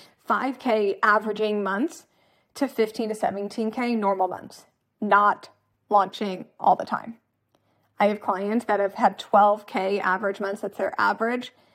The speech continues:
that have now made twelve K in the first ten days of the month. I have clients that are, have made twenty-nine thousand dollars in June for offers that don't start till September and October from sharing one slide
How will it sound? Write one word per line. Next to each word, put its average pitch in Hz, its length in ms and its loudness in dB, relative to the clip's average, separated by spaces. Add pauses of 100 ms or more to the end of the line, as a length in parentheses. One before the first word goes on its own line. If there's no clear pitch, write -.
(160)
that 214 100 6
have 214 140 2
now 196 220 -2
made 202 220 -4
twelve 202 320 -2
K 202 240 -4
in 208 100 -6
the 185 60 -8
first 196 300 -6
ten 190 220 -6
days 185 240 -6
of - 100 -14
the 160 60 -18
month. - 300 -16 (1500)
I 202 100 0
have 208 120 -4
clients 196 400 -2
that 208 100 4
are, 202 160 -2
have 214 200 -2
made 190 300 -2
twenty-nine 226 800 0 (260)
thousand 226 560 2
dollars 214 440 2
in 208 120 -2
June 196 420 -4 (560)
for - 220 4
offers 233 360 2
that 202 220 0
don't 196 260 2
start 214 560 0 (640)
till 226 160 -2
September 202 400 -4
and - 80 -4
October - 600 -6 (640)
from 208 160 2
sharing 196 460 -2
one 208 240 2
slide 202 480 0